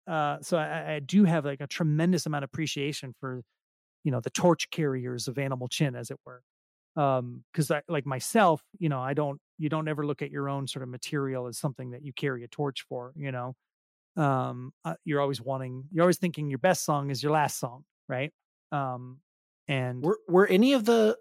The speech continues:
Speaker 2: stereo songs, songs that you had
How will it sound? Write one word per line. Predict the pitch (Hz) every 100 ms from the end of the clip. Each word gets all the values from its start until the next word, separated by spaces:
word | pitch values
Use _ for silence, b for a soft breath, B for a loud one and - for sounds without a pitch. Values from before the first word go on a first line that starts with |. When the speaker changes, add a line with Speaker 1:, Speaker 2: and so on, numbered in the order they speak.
| _
Speaker 2:
stereo | - - 151 170 175
songs, | - 190 180 180 - - - _
songs | - 135 127 139 -
that | 139
you | 123 127 123 123 120 - _ _ -
had | - 113 113 113 113 110